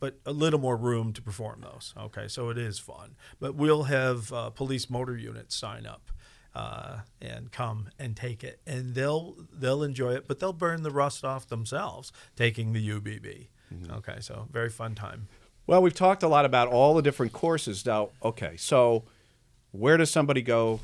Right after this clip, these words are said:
Speaker 2: to take a course? How does it work? How do they sign up?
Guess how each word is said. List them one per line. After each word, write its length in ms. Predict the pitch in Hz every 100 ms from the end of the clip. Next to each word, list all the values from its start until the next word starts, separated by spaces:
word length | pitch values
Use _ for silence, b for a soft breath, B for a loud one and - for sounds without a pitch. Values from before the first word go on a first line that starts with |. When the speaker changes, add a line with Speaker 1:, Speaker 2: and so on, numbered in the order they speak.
| - -
Speaker 2:
to 80 | -
take 240 | 120 104 101
a 60 |
course? 460 | - 107 98 95 -
How 220 | - 117
does 160 | 127 127
it 120 | 110
work? 340 | 95 101 98
How 200 | - 85
do 80 | 120
they 120 | 139
sign 400 | 135 135 127 127
up? 280 | 113 113 113